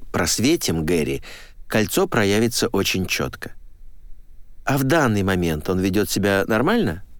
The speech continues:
«Да, он в полном порядке, но опять же, он его только что проглотил.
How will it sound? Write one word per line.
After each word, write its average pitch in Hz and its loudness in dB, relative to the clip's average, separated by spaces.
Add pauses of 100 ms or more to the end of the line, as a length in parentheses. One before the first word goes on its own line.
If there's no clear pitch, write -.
(460)
«Да, 147 4
он 139 2
в - -6
полном 262 4
порядке, 185 2 (360)
но 233 4
опять 214 4
же, 90 0 (160)
он 196 2
его 175 4
только 196 2
что - 2
проглотил. 208 2